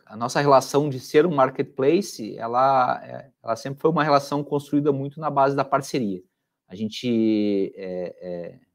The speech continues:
parece, parece que todo mundo vem aqui falar assim, "Ah, eu sou parceiro", mas a gente, de fato, é, sempre gostou e foi entender muito o chão de loja, né? E o setor de supermercado no Brasil,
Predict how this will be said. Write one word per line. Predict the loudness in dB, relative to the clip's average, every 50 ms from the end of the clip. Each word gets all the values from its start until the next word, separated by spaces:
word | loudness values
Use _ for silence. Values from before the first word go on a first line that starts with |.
| _ _ _ _ _ _ _ _ _ _ _ _ _ _
parece, | 0 2 4 4 2 0 -2 0 2 4 6 6 6 4 4 2 0 -2 -6 -10 _ _ _ _ _ _ _ _ _ _
parece | -8 -8 -6 -2 -2
que | -2
todo | -2 0 4 4
mundo | 4 4 4 2 4
vem | 4 2
aqui | 2 2 -4 -6
falar | -2 0 0
assim, | 0 0 -2 -6
"Ah, | -4 0 2 2 4 2
eu | 2
sou | -2 -4 -6
parceiro", | -4 -4 -4 -4 -4 -4 2 4 4 4 4 2
mas | -4 -6 -6
a | -6
gente, | -6 -8 -10 -6 -6 -8 -8 -8 _ _ _ _ _ _
de | -2 -2 -2
fato, | 0 6 8 10 10 10 8 4 -2 -4 -4 -4 _ _ _ _ _ _
é, | 0 2 4 4 6 6 4 4 4 4 4 4 2 2 -2 -8 _ _ _ _ _ _ _ _
sempre | _ -4 0 0 0 2 0
gostou | 2 6 6 6 6 4 0 -4 0 4 8 8
e | 8
foi | 8 6 2
entender | 2 2 2 2 2 4 4 4
muito | 4 2 2 2 0 0 -2 -4
o |
chão | -4 -2 -4 -4 -2 0
de | 0 4
loja, | 4 6 6 6 4 2 -2
né? | -6 -8 -8 -6 -6
E | -6 -6
o | -2
setor | -2 -2 -2 2 4 6 6 6
de | 4 2 -2
supermercado | -2 -2 -2 -2 -2 -2 0 0 0 0 0
no | -2
Brasil, | -4 -4 -4 0 2 0 0